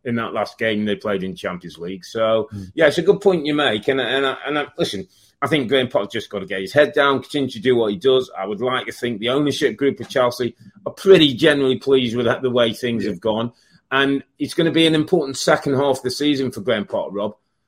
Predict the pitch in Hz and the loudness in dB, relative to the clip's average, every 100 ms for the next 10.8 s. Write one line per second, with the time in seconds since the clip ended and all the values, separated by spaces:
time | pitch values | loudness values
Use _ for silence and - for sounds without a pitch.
0 | _ - 127 156 160 156 165 156 - 143 | _ -10 -8 2 6 6 4 0 0 2
1 | 131 139 - 117 107 107 110 120 - 156 | 2 0 -6 -8 -4 -4 -4 -6 -2 0
2 | 147 151 151 - _ _ _ 127 123 139 | 4 4 4 -2 _ _ _ -8 -6 -6
3 | 127 151 147 151 135 - 165 131 - 139 | -4 0 0 0 -2 -2 -2 -2 -2 4
4 | 127 135 131 - 104 104 95 - 113 90 | 4 4 -2 -10 -6 -6 -6 -4 -4 -2
5 | 131 127 151 143 147 147 - - 147 127 | -4 -2 -4 -2 0 0 -2 -4 -4 -2
6 | 139 127 135 139 107 - 127 - 104 117 | -4 2 2 2 -2 -8 -8 -8 -10 -10
7 | - _ 127 127 131 135 131 - 139 - | -14 _ -2 2 2 2 0 -4 -8 0
8 | 151 - 139 139 131 120 127 - 131 120 | 0 0 -4 -2 -2 -2 -6 -4 -4 0
9 | 127 127 117 _ _ 131 135 139 131 147 | 4 4 2 _ _ -4 0 2 2 0
10 | 147 156 147 143 143 139 135 | 2 0 0 0 2 4 2